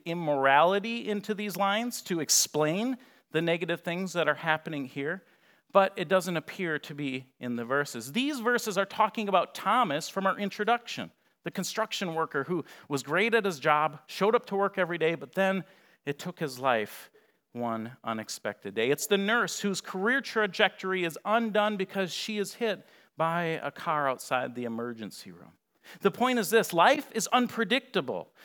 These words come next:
One day, your normal task with no fault of your own could end your life.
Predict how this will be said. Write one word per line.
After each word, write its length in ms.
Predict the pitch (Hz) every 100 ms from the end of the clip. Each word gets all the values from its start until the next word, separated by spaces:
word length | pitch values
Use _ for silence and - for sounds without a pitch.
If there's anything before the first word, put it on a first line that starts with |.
| -
One 340 | 196 247 294 262
day, 140 | 226
your 340 | 240 202 285 311
normal 400 | 294 302 285 262
task 540 | - 202 330 - -
with 240 | 220 - -
no 280 | 180 214 262
fault 340 | 262 247 -
of 140 | 190
your 160 | 190 208
own 260 | 226 190 175
could 460 | - 226 226 220 220 - -
end 300 | 185 180 160
your 180 | 165 165
life. 400 | 190 190 147